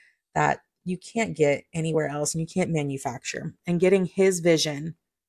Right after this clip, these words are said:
for something bigger than yourself is so cool, guys. And then, of course,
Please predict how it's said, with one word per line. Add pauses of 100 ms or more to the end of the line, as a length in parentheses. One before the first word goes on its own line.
(380)
for
something
bigger
than
yourself
is
so
cool,
guys. (280)
And
then,
of
course,